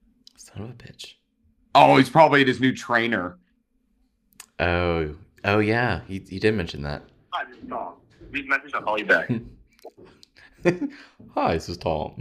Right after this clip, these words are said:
Speaker 1: <laughs>
Speaker 2: What a, what a professional voicemail. "Hi, you've reached Tom.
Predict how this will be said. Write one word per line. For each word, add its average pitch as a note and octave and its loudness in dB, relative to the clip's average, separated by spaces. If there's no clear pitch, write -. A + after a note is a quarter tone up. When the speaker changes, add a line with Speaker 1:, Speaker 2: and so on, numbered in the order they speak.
Speaker 1:
<laughs> - -4
Speaker 2:
What B3 4
a, C4 6
what F3+ 4
a B3+ 4
professional D#3 4
voicemail. G#2 0
"Hi, A#2 2
you've - -12
reached A#2 -12
Tom. E2+ -4